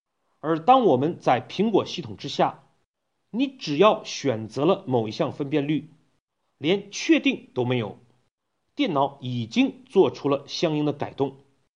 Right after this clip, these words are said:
改错了怎么办呢？改回来。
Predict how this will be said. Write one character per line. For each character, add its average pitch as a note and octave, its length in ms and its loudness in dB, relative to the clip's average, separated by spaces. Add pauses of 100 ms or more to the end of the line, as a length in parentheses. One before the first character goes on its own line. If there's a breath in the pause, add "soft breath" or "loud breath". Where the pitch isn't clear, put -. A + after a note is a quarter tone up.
(420)
改 C#3+ 200 2
错 C#4 260 0
了 - 180 -2
怎 C#3+ 160 0
么 B2+ 100 2
办 F#3 220 4
呢？ E3 260 -4 (480)
改 G#2+ 160 -4
回 B2 140 -4
来。 A2 280 -4